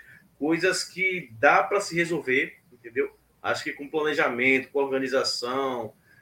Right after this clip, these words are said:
dá pra se resolver tudo isso e, e proporcionar ao torcedor, ao seu cliente, né? O Bahia é o cliente maior da, da Arena Fonte Nova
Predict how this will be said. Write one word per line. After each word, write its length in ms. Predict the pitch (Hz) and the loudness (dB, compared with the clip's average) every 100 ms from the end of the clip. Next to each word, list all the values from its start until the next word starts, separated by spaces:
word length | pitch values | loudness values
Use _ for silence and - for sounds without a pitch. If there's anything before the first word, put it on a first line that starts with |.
| _ - | _ -20
dá 240 | 127 127 | -2 0
pra 180 | 143 165 | 2 0
se 180 | 160 147 | -4 0
resolver 600 | 147 143 135 120 127 - | 0 0 0 0 0 -2
tudo 240 | 147 143 131 | -8 -6 -2
isso 300 | 135 - 160 | -2 -4 -8
e, 760 | - 156 156 151 147 135 123 - | -12 -14 -12 -10 -6 -4 -6 -6
e 100 | 180 | -6
proporcionar 920 | - 196 196 208 208 220 175 175 - | 2 2 6 4 6 4 6 4 4
ao 160 | 170 160 | 2 0
torcedor, 580 | 160 - 143 139 170 - | -2 -2 0 2 2 4
ao 120 | 147 | 4
seu 200 | 185 185 | 2 0
cliente, 380 | 170 139 175 - | 0 0 -2 -8
né? 120 | - _ _ _ _ | -14 _ _ _ _
O 60 | 156 | 0
Bahia 240 | 160 165 | 6 8
é 40 | 175 | 6
o 80 | |
cliente 500 | 175 202 160 196 - | 2 0 2 2 0
maior 360 | 185 143 127 147 | 0 4 6 4
da, 140 | 160 | 4
da 140 | - 123 | 0 0
Arena 240 | 123 123 | 0 -2
Fonte 240 | 123 139 151 | -6 -10 -2
Nova 300 | 135 180 | -2 -2